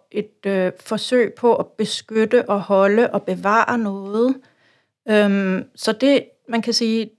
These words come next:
det fadet, vi har, som der bliver holdt, det er det her meget, øh, værdifulde, som vi forsøger at nære og tage os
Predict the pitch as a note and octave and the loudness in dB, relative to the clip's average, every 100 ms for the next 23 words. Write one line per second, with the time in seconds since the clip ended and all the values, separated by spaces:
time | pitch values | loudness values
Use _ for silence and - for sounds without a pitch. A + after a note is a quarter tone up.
0 | _ _ _ _ _ _ _ - C4 C4 | _ _ _ _ _ _ _ 0 2 2
1 | - - A3 A#3 - B3+ B3 G3 G3 G#3+ | -4 0 4 4 4 2 2 -4 0 2
2 | G3+ - - G3+ - F#3 F#3 E3 G#3 G#3+ | 2 0 -6 -4 -4 -6 -8 -4 2 2
3 | - - A#3+ A#3+ A#3 A3+ G3 - - G3 | 0 -2 0 0 2 2 0 -4 -14 -6
4 | G3 G#3+ A#3+ - - - G#3+ G3+ - G3 | 0 2 2 0 -6 -10 -8 -10 -12 -6
5 | G#3 G#3 _ B3 C4 - B3+ G3+ G#3 G3 | -6 -6 _ -14 -14 -14 -12 -10 -6 -6
6 | G3+ G3 G3+ G#3 G3+ _ _ _ _ - | -8 -8 -4 -4 -4 _ _ _ _ -6
7 | G#3 - A#3+ A3 A3 A3+ - G3+ G3 - | -4 0 2 4 4 2 4 2 2 -2
8 | _ - G#3+ G3+ F#3 F#3+ G3 F#3+ F#3+ F#3+ | _ -18 -14 -14 -12 -12 -10 -6 -4 -2
9 | G3+ A3 A3+ - F#3+ F#3+ F#3+ _ _ _ | 2 2 2 0 0 0 -2 _ _ _
10 | _ _ _ _ - - G3+ F#3 - | _ _ _ _ -6 0 0 0 -4